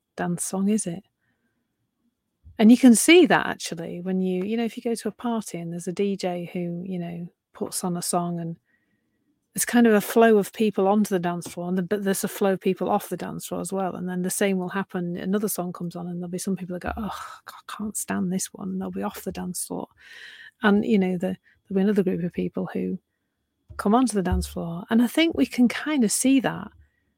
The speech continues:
with something like a, a, a song to dance to. And the other example I gave was that, you know, in our motorhome, Trevor, um, which is where I am right now, actually, that,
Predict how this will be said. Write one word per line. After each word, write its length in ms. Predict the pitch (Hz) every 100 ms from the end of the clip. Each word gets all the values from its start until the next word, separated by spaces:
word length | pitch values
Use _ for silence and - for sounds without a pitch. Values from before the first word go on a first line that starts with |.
| _ -
with 140 | 208
something 340 | - 214 196
like 300 | 190 180 175
a, 260 | 190 175 180 -
a, 160 | 202 190
a 140 | 226
song 320 | - - 180 180
to 100 | 175
dance 240 | 175 170
to. 80 | -
And 80 | 196
the 60 | 214
other 120 | 202
example 420 | 190 202 190 -
I 100 | 185
gave 340 | 180 190 190 180
was 220 | 180 -
that, 80 | 196
you 120 | 190
know, 260 | 180 175 180 - - - _ _ -
in 160 | 226
our 140 | 185 180
motorhome, 800 | 196 226 214 170 180 175 170 165
Trevor, 580 | - 233 220 180 - 196 - _ -
um, 380 | 185 175 170 175
which 160 | 202 180
is 80 | 175
where 100 | 175
I 140 | 175
am 180 | 180 175
right 180 | 175 196
now, 280 | 196 196 175
actually, 460 | 208 175 170 196 _ _ _ _ _ _ _ _ -
that, 500 | 190 208 208 220 -